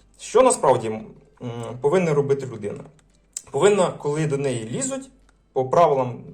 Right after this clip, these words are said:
законам Творця, по справедливості, ви маєте право захищатися. Тобто на фізичному рівні ви маєте право просто вбити.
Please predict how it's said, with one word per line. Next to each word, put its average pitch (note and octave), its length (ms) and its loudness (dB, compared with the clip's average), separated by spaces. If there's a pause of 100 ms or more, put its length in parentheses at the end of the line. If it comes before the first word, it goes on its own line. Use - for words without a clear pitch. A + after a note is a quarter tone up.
законам C3+ 520 0
Творця, C3 400 -2
по A#3 120 -6
справедливості, D3+ 760 -4
ви C#3 100 -4
маєте F3+ 340 -2
право D#3 360 -2
захищатися. - 800 -6 (760)
Тобто C#3 600 2
на C#3 120 -4
фізичному D#3 560 -2
рівні A#3 240 -2
ви C3 120 0
маєте D3+ 340 -2
право E3+ 340 0
просто E3 340 -2
вбити. A#2+ 600 -4